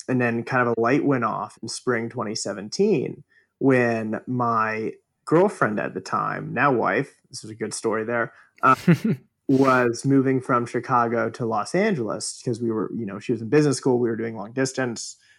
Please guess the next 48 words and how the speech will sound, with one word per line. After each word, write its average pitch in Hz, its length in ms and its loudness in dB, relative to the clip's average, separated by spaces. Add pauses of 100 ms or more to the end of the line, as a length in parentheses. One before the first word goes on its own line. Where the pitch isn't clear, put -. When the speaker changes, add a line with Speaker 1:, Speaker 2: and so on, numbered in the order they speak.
(140)
Speaker 1:
Um, 117 220 2
we 117 100 0
had 117 80 0
met 143 160 4
in 143 60 0
New 135 100 4
York, 117 440 2
I 131 120 2
had 135 80 2
moved 127 240 0
to - 80 -6
L 117 200 -4
A, 107 300 -6
she - 160 -2
had 156 140 2
gone 120 160 0
to 113 60 -8
Chicago, 113 580 -6
was 131 180 -2
moving 110 300 -6
to - 100 -10
L 110 180 -8
A, 107 400 -6 (340)
and 131 80 2
we 127 60 4
just 147 180 4
had 165 120 2
this 139 120 0
conversation 127 680 0
around, 107 480 -6 (380)
like, 127 140 -2
why 120 340 0
isn't 202 320 4
moving 143 340 2
more 120 240 0
exciting? 101 540 -6
Why 113 220 -2
is 175 100 2
there 196 80 0
so 180 220 0
much 139 160 -2
stress - 480 -2
and 120 80 -6
hassle 113 520 -6
associated 107 640 -8
with 123 140 -14
such 131 280 -6
a, 113 200 -2